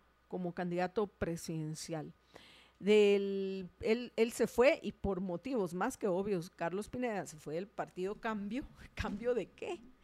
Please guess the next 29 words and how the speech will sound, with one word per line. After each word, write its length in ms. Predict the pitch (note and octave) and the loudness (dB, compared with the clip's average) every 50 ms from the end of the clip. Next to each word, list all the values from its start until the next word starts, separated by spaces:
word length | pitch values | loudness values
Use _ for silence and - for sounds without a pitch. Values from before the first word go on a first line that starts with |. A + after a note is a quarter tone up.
| _ _ - | _ _ -10
En 80 | A3+ | -6
fin, 160 | A3 C4+ G3+ - - - - - - _ | -6 -6 -6 -8 -16 -20 -20 -20 -20 _
se 140 | - - A3 | -4 -4 -4
fue 160 | - - C4+ | 2 2 2
del 80 | D4 D#4 | 2 2
partido 400 | - G3+ F#3 - G#3+ G#3+ A3+ A#3+ | -2 -6 -8 -6 -2 0 0 0
Cambio, 320 | A#3+ - F3 F3 G3 C4 D#4 _ _ _ _ _ _ _ _ _ | 0 -2 -4 -2 -2 -2 -4 _ _ _ _ _ _ _ _ _
eh, 380 | - E3+ E3 C#3 C3+ C3+ A#2 A3 A3 _ _ - | -6 -4 -4 -2 -2 -4 -6 -8 -12 _ _ 2
por 240 | G#3 G3 G3 F#3 | 4 4 6 6
la 420 | F#3+ G3 F#3 F3+ F3 E3+ E3+ - - _ _ _ _ _ _ _ - | 6 6 6 6 6 6 4 2 -2 _ _ _ _ _ _ _ 0
influencia 1400 | - D4 D4 C#4+ C4+ A3+ - - - D4 C#4+ C#4 C#4 C#4+ E4 G4 E4 A#3+ G3+ F#3 - - - - - D#3+ D3+ - - - - | 4 6 6 6 4 2 -2 -2 0 2 4 6 8 8 8 6 6 2 -2 -4 -6 -8 -10 -10 -8 -8 -10 -8 -8 -8 -8
de 340 | - C#3+ - - D#3+ F3 E3+ | -8 -10 -8 -6 -4 -4 -2
Manuel 380 | D#3+ D#3+ E3 F3 F3 G3 G3 | -2 -2 -2 -2 -2 -2 -2
Valdizón, 720 | F#3 F#3+ F3 D#3 D3+ D#3 D3 - - F3 F3 E3 F3+ F3 - _ | -2 -2 -4 -4 -2 -4 -6 -4 -2 -2 -2 -2 -6 -10 -14 _
que 80 | - - | -12 -8
vemos 300 | - E3+ F3+ G3 G#3+ - | -6 -6 -4 -4 -4 -4
que 80 | - F#3+ | -2 -4
es 100 | F#3+ F#3+ - | -4 -4 -4
tan 180 | - G3 F3+ | -6 -6 -4
grande 340 | E3+ F3 F3+ F#3+ A#3+ C4 C4 | 0 0 0 0 0 -2 -4
que 280 | - - F3 E3+ F3+ F#3 | -4 -2 -2 0 0 -2
es 180 | F#3 - - | -2 -2 -2
él 260 | A3+ A#3+ B3 B3+ A#3 - _ | 0 0 0 0 -2 -12 _
quien 300 | - - G#3+ G3+ F#3 F3+ | -6 -2 -2 -2 -2 -4
proclama 640 | E3+ - G3 F3 E3+ E3+ - - B3 D4+ E4 D#4+ C#4 | -6 -4 -2 -2 -2 -2 -2 0 2 2 2 2 2
los 180 | G#3+ F3+ E3+ - | 0 0 -2 -4
candidatos. 640 | F3 D#3 D#3 D#3 D#3 F3 F#3 - - D#3+ D#3 - - - - - - - _ _ _ - | -8 -8 -4 -2 -2 -2 -2 -2 -6 -12 -12 -12 -18 -20 -20 -20 -20 -20 _ _ _ 0
Es 240 | A#3 A#3 - - - - | 0 0 0 -2 -14 -4
él 300 | - C#4+ D4+ E4+ F4 - | 0 0 0 0 -2 -8